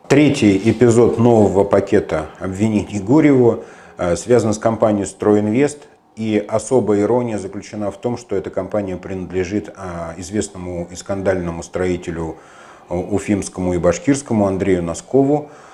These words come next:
Общеизвестно, что отношения между Гурьевым и Носковым нельзя назвать было не то чтобы дружескими, а даже нормальными. А общеизвестно, что между этими двумя людьми, э, существовал постоянно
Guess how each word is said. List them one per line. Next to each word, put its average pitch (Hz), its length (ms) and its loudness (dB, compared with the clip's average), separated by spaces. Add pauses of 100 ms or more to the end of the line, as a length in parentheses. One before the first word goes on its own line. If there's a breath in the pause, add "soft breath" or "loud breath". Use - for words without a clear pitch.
(160 loud breath)
Общеизвестно, 127 840 2
что 101 680 4
отношения 104 760 -4
между 95 360 -4
Гурьевым 95 540 -2
и - 20 -6
Носковым 98 640 -2
нельзя 95 280 -8
назвать 95 420 -2
было 90 280 0
не 92 160 -6
то 104 160 0
чтобы 92 320 -2
дружескими, 87 600 -6
а 87 80 0
даже 85 260 -2
нормальными. 87 720 -4 (680 loud breath)
А 98 100 2
общеизвестно, 120 840 2
что - 220 -2
между 101 340 2
этими 95 340 0
двумя 95 320 -4
людьми, 90 420 -4
э, 85 240 -8
существовал 98 520 2
постоянно 87 960 -4